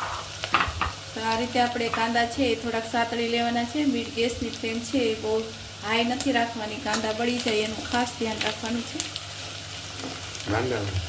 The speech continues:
Speaker 1: તે આપણે ડુંગળી છે એકદમ છૂટી છૂટી હોવી જોઈએ બિરયાનીમાં, અને આમ ભેગી નહીં રાખવાની, સ્લાઇડ બધી નોખી કરી નાખવાની છે એક એક કરીને. આ રીતે જો તમે જોઈ શકો છો.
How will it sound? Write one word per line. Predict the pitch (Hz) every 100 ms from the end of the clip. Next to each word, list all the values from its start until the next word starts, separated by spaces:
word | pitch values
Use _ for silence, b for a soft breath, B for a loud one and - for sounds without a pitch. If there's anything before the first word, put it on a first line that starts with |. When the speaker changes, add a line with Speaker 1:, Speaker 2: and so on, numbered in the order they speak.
| - - -
Speaker 1:
તે | 254
આપણે | 233 233 240 233 226
ડુંગળી | 220 226 240 247
છે | 240 262
એકદમ | 220 226 240 240
છૂટી | - 240 -
છૂટી | 240 247 247
હોવી | 226 226 247
જોઈએ | 240 254 262
બિરયાનીમાં, | 233 233 233 226 233 254 311 - - - - - - - - -
અને | 220 226 220
આમ | 208 226 220 - -
ભેગી | 233 240 247
નહીં | 262 254
રાખવાની, | 233 - 220 240
સ્લાઇડ | 262 - 226 226 220
બધી | 233
નોખી | 226 220 226 262
કરી | - 240
નાખવાની | 240 233 254 233 240
છે | 262
એક | 220 220
એક | 226 -
કરીને. | 233 247 294 294 - - - - - - - - -
આ | 208
રીતે | 220 226 254
જો | 254 226
તમે | 226 - 233 220
જોઈ | 220 220
શકો | 233 247 - 240
છો. | -